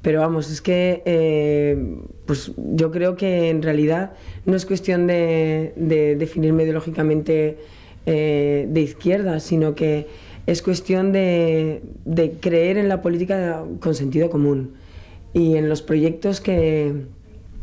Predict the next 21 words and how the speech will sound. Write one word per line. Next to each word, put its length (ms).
en 80
los 140
proyectos 640
y 160
en 100
las 220
ideas 500
que 360
benefician 460
a 20
los 140
ciudadanos. 680
Y, 340
y 480
creo 260
que 640
esa 720
es, 340
ese 240
es 100
el, 560